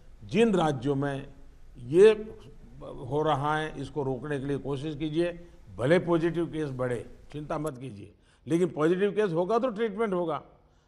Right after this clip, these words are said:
लेकिन वो नहीं होगा तो वो घर में फैलाता रहेगा, पूरे परिवार को, पूरे मोहल्ले को, पूरे, अ, टेनामेंट को, सबको लपेट लेगा। हमने पिछली मीटिंग में भी इस पर चर्चा की थी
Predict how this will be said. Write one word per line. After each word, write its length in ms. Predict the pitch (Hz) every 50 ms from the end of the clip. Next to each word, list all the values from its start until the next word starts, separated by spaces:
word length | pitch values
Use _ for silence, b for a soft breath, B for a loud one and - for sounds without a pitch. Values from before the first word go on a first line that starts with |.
| _ -
लेकिन 260 | 131 147 175 185 202 196
वो 120 | 208 214
नहीं 260 | 185 175 180 202 220
होगा 300 | 226 226 233 226 247 247
तो 80 | 220 208
वो 60 | 170
घर 180 | 139 143 143 160
में 100 | 170 147
फैलाता 420 | 123 131 143 151 175 - 220 208
रहेगा, 280 | 208 208 208 196 208 196
पूरे 240 | 196 165 165 160
परिवार 440 | 151 - 147 151 170 180 175 175 175
को, 160 | 170 175 175
पूरे 220 | 165 165 160 139 135
मोहल्ले 360 | 127 131 143 160 170 175 165
को, 180 | 147 175 170 156
पूरे, 260 | 143 151 143 143 127
अ, 160 | 123 - B B B B B B - -
टेनामेंट 760 | 135 123 123 110 107 - 143 147 160 175 180 180 185 180 156
को, 100 | - 170
सबको 540 | - 165 165 160 190 190 185 185 - 156 151 147 143 139 139 139 147
लपेट 320 | 147 156 139 175 170 151
लेगा। 340 | 160 165 160 156 165 160 - - - - - - - - - - - b b b b b b b -
हमने 460 | - 170 180 196 202 214 226 240 247 240
पिछली 540 | 240 - 190 185 165 - 165 180 202 202
मीटिंग 420 | 196 175 165 143 156 156 147 139 135
में 180 | 135 123 117
भी 160 | 113 151 170 156
इस 360 | 127 - - - 143 131 -
पर 180 | - - 143
चर्चा 380 | 131 - 151 135 113 - 143 127
की 260 | 113 - 156 190 208
थी 440 | 156 156 196 208 208 214 208 - -